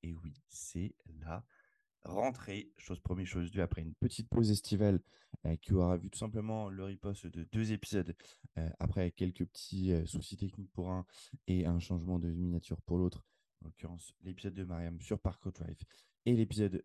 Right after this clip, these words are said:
de Claire de Stinky sur While She Sleeps, eh bien, on est de retour avec des tout nouveaux épisodes, parce qu'en fait, eh ben, ça fait un peu plus de deux mois que je vous ai laissé sans rien. Le dernier véritable épisode sur un groupe étant, euh, celui d'Adrien de Glassbone sur Rammstein.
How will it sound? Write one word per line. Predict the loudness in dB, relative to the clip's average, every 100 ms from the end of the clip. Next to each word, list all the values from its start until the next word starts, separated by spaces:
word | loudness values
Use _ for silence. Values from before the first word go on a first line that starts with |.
| -6
de | -10
Claire | -8 -6 -6 -6
de | -14
Stinky | -16 -16 -16 -18 -16
sur | -8 -4
While | -4
She | -8 -14
Sleeps, | -6 -6 -6 -12 _ _ _ -8
eh |
bien, | -2 -2 -2
on | -4
est |
de | -4
retour | -6 -4
avec | -2 -2 -2
des | -2
tout | -2
nouveaux | 0 0
épisodes, | 0 -4
parce | -6
qu'en | -6
fait, | -4 -4
eh | -4
ben, | -4 -4
ça | -4
fait | -6 -8
un |
peu | -8
plus | -10 -4
de |
deux | -2
mois | 0 0
que | 0
je | -4
vous | -4 -10
ai |
laissé | -10 -10 -10
sans | -8 -2
rien. | -2 -4 -10 -20 _
Le | 2 4
dernier | 4 0 0 -2 -2 -6 _ -6
véritable | -6 -6 -8 0 0 0
épisode | -6 -10 -14
sur | -12 -12 -12 -14 _ _ _ -8
un | -8
groupe | -8 -14 -14 -12
étant, | -10 -6 -6 -8 -20 -18 -8
euh, | -6 -6
celui | -2 -2 2
d'Adrien | 2 2 2
de |
Glassbone | 0 -2 0 0 -2 -6
sur | -8 -8
Rammstein. | -8 -4 -2 -2